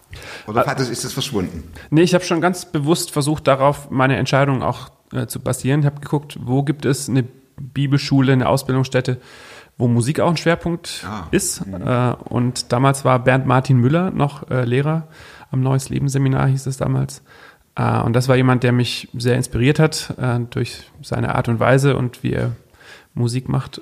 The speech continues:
Speaker 2: Äh, und da dachte ich, von, von ihm möchte ich lernen. Und diese Kombi aus Theologie und, äh, Musik, ähm, war sehr stark. Und daraus ist letztendlich auch Echtzeit entstanden. Wir waren quasi die Schulband, äh, vom,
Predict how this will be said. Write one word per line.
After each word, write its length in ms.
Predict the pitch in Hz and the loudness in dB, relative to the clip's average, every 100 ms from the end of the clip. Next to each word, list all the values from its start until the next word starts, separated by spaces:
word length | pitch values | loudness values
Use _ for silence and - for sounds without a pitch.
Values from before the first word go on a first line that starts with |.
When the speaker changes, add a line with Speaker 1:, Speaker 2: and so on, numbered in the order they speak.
| - | -6
Speaker 2:
Äh, 120 | 120 | -4
und 80 | 117 | -2
da 80 | 113 | -2
dachte 260 | 113 - 117 | -4 -6 -10
ich, 120 | - | -10
von, 380 | - 120 117 107 - | -4 -2 -2 -6 -2
von 160 | 131 | 0
ihm 140 | 135 139 | 4 4
möchte 220 | 131 131 | 4 2
ich 60 | 123 | 2
lernen. 400 | 120 135 151 147 - - | 4 2 0 -6 -18 -10
Und 300 | 120 117 - | -8 -8 -8
diese 360 | 117 120 113 110 - - - - | -6 -2 -2 -4 -16 -20 -20 -4
Kombi 320 | - 135 123 | 0 2 4
aus 160 | 117 - | 2 2
Theologie 440 | 131 113 117 127 | 0 2 2 0
und, 340 | 117 120 120 - | 0 -2 -4 -6
äh, 80 | 120 | -6
Musik, 440 | 117 113 127 - - - - - _ _ | -4 -4 -6 -10 -20 -20 -20 -20 _ _
ähm, 480 | 123 117 113 113 117 - | -6 -4 -4 -6 -8 -2
war 120 | 123 | 2
sehr 140 | 131 | 2
stark. 240 | - 127 139 | 4 2 4
Und 200 | 127 131 | 2 4
daraus 320 | 131 151 160 | 4 2 0
ist 100 | 135 | 0
letztendlich 440 | 135 - 127 139 | -2 0 -2 0
auch 120 | 120 - | 0 -2
Echtzeit 320 | 127 - 127 | -2 0 0
entstanden. 560 | 110 - 123 - 170 | 0 -2 -2 -2 -4
Wir 140 | 131 120 | -4 -2
waren 240 | 120 131 | -2 -2
quasi 280 | - 123 117 | -2 -4 -2
die 60 | 113 | -4
Schulband, 760 | - 151 143 117 123 143 - - | 0 0 2 2 2 0 -2 -12
äh, 240 | 123 117 113 | -6 -4 -4
vom, 520 | - - 120 113 - | -8 -6 -4 -4 -8